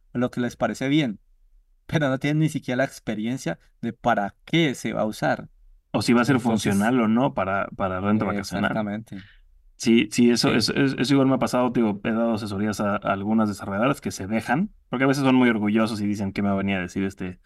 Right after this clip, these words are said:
Speaker 2: este
Speaker 1: Ajá.
Speaker 2: tipo?". Este,
Speaker 1: Sí.
Speaker 2: pe-, pero a mí me impresiona cómo desarrollan, y seguramente te ha pasado y lo has visto, estos lofts o departamentos que ni siquiera dejan un espacio para un closet para guardar los blancos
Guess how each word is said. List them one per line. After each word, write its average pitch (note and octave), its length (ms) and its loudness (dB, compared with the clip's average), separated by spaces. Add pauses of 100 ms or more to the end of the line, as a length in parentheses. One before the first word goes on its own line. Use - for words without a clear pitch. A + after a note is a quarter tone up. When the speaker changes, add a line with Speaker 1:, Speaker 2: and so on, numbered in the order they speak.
(500)
Speaker 2:
este - 240 -8
Speaker 1:
Ajá. A2+ 400 0
Speaker 2:
tipo?". - 80 -18 (540)
Este, G#2+ 720 0
Speaker 1:
Sí. - 80 -16 (140)
Speaker 2:
pe-, A#2 140 0
pero A#2 140 2
a - 20 4
mí C3+ 140 4
me D3+ 80 4
impresiona B2+ 540 0
cómo B2 500 0 (320)
desarrollan, A2 680 0
y G2 80 0
seguramente B2+ 400 0
te A#2+ 100 -2
ha A#2 40 -4
pasado A2+ 240 -2
y G#2+ 40 0
lo G#2+ 100 0
has G#2 60 -2
visto, B2 380 -2 (260)
estos A#2 300 -2
lofts A#2 480 0
o G2+ 120 -8
departamentos G#2 880 -2 (600)
que A2+ 100 2
ni A#2+ 100 4
siquiera C#3 420 4
dejan C3+ 380 0
un C3 140 0
espacio A#2+ 460 0
para G#2+ 200 2
un A2 120 2
closet A2 480 0
para G2 200 -2
guardar G2 340 -2
los G2+ 120 -4
blancos - 520 -8